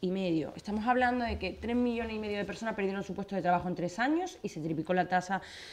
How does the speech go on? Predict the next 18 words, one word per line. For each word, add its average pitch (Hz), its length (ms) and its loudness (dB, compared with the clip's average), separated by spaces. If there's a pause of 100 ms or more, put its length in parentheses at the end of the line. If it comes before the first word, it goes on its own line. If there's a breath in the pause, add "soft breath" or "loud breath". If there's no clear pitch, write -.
(160 loud breath)
de 196 100 6
desempleo 180 440 8
juvenil. 170 480 2 (260 loud breath)
Por 196 120 0
lo 196 80 2
tanto, 214 220 2
la 262 80 6
situación 226 520 -2
era 214 220 4 (320 loud breath)
tan 196 160 6
sumamente 220 400 0
complicada 233 640 6
que 233 100 -2
las 185 140 2
medidas 190 560 0 (320 loud breath)
debían 196 340 2
ser 226 160 -4
estructurales, 226 800 2